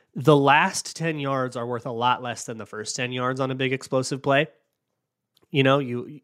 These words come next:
you would much rather have a guy that's good at be-, at generating big plays and, and good at, you know, playing the position. He is great body control. His routes are savvy. He knows what he's doing. He knows where he's supposed to go. He knows the scramble drill rules. Um,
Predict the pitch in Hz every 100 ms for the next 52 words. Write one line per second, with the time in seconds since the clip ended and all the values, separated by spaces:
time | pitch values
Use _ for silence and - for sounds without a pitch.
0 | _ 151 151 151 156 135 139 147 156 139
1 | 131 135 127 127 123 117 - 139 165 147
2 | 131 127 127 _ - 131 123 131 135 123
3 | 120 117 117 _ - 123 120 147 147 123
4 | 113 110 123 117 143 135 120 - - -
5 | _ 127 110 - 139 135 123 131 143 117
6 | - _ - 214 160 147 - - 151 160
7 | - 196 180 170 170 156 156 139 147 139
8 | 123 107 120 127 - 120 120 113 117 123
9 | 117 135 131 127 113 127 123 113 120 123
10 | 131 120 135 123 131 120 113 113 110 -
11 | - 120 127 127 - 127 120 117 113 113
12 | 110 113 110 107 107 - _ _ _ -
13 | 135 120 110 104 101